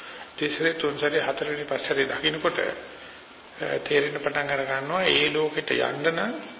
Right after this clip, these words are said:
අපි මෙතෙක් කල ඉගෙන ගත්ත සේරම අමතක කරන්න. හම්බ කරපු සේරම පැත්තක තියන්න ඕනේ. ඒකට කැමති නම් ඒ ලෝකේ තියෙන ඕන වෙලාව.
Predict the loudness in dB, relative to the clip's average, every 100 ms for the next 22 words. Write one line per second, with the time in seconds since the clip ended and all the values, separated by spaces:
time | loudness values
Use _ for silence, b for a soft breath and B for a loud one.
0 | -2 -2 -2 -4 -2 -2 0 0 0 -2
1 | 0 0 0 0 2 2 2 2 4 4
2 | 2 0 -2 -4 -4 -6 -8 -12 -16 -16
3 | -18 -20 -18 B B B -2 0 2 2
4 | 4 2 2 2 4 4 4 2 0 -2
5 | 0 -2 -4 -6 -6 -10 -12 -14 -16 -18
6 | -18 -16 B B B B -18 -18 -18 -20
7 | -20 -12 -4 0 0 2 2 4 2 2
8 | 2 2 2 2 0 0 0 0 0 0
9 | 0 -2 -4